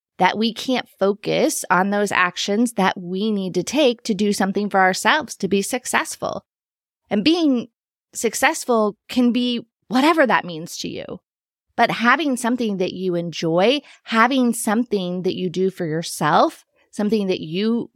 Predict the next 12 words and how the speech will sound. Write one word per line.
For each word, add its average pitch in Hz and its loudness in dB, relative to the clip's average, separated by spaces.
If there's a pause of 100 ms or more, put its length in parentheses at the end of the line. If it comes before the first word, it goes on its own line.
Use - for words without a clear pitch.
focus 185 2
on 254 6
that 190 2
is 175 -2
just 190 2
for 185 -6
you, 165 0 (300)
this 233 2
is 330 -2
going 349 -2
to 302 2
help 247 -2